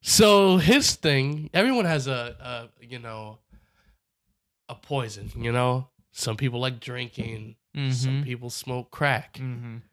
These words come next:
Speaker 1: Some people, you know, like sex. Bob Crane likes sex. And he liked recording it. So let's get into it. So during the run of Hogan's Heroes,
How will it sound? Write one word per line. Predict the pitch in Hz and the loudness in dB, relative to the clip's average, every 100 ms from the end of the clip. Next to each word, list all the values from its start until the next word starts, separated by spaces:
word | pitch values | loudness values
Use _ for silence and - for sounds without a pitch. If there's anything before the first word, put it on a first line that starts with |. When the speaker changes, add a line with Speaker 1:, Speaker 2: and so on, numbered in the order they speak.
| 196 _ | -20 _
Speaker 1:
Some | - - 110 104 | -10 -8 -8 -8
people, | - 117 123 123 123 139 | -8 -8 -8 -10 -10 -12
you | 131 127 | -10 -8
know, | 113 120 143 151 _ _ _ _ | -6 -8 -10 -14 _ _ _ _
like | 101 107 113 | -8 -6 -6
sex. | - - 196 202 - - _ _ _ _ _ _ - - - - _ _ | -6 -4 -4 -4 -14 -20 _ _ _ _ _ _ -16 -14 -14 -18 _ _
Bob | 113 107 117 135 | -10 -2 0 0
Crane | 139 180 202 214 | -2 -2 -2 -2
likes | 196 196 - | -2 -2 0
sex. | - 170 101 - - _ _ _ _ _ _ _ _ _ _ _ _ _ _ | 2 2 0 -8 -12 _ _ _ _ _ _ _ _ _ _ _ _ _ _
And | 185 | 2
he | 180 | 4
liked | 156 139 | 4 -2
recording | 127 - 120 107 | -6 -10 -10 -10
it. | 107 - _ - _ - | -16 -20 _ -20 _ -8
So | - - 190 | -4 0 2
let's | 190 165 | 2 4
get | 190 | 4
into | 165 139 143 113 | 4 2 2 2
it. | 107 - _ _ _ _ _ _ _ _ _ - | -2 -8 _ _ _ _ _ _ _ _ _ -8
So | - - 220 214 208 202 190 - _ _ - 127 | 0 4 6 8 8 6 4 -4 _ _ -14 -2
during | 165 190 240 | 2 4 6
the | 240 | 6
run | 220 202 | 6 4
of | 185 | 4
Hogan's | 170 170 165 147 | 4 4 4 2
Heroes, | 170 156 139 123 123 - - | 4 6 6 4 4 0 -6